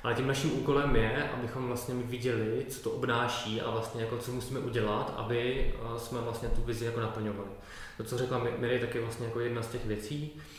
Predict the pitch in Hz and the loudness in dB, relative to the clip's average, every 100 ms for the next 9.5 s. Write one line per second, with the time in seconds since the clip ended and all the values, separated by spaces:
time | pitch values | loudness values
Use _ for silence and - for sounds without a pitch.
0 | - - 123 127 123 127 123 123 127 123 | -16 -10 0 4 6 6 6 4 2 2
1 | 120 117 113 117 - - - - - 123 | 0 2 -2 -4 -6 -10 -10 -12 -6 -2
2 | 113 117 127 - - - - - - - | 0 0 -2 -6 -10 -16 -18 -18 -18 -18
3 | - - - - - - - - - - | -18 -18 -18 -18 -20 -20 -10 -8 -8 -4
4 | 117 120 - 123 123 123 110 113 120 147 | 2 4 4 2 0 0 2 4 4 0
5 | 160 - - - - 110 120 113 120 117 | -2 -6 -12 -8 -6 0 2 4 4 2
6 | 117 127 123 120 120 113 120 120 117 117 | -2 -2 0 0 -2 -2 0 0 0 0
7 | 117 117 117 - 120 113 120 117 110 110 | 6 8 8 4 -2 -2 -2 -2 -2 -2
8 | 110 113 113 - 117 120 117 113 131 113 | -2 -2 -2 -2 -4 -6 -6 -6 -4 -4
9 | 113 110 107 104 | -2 -2 -2 -4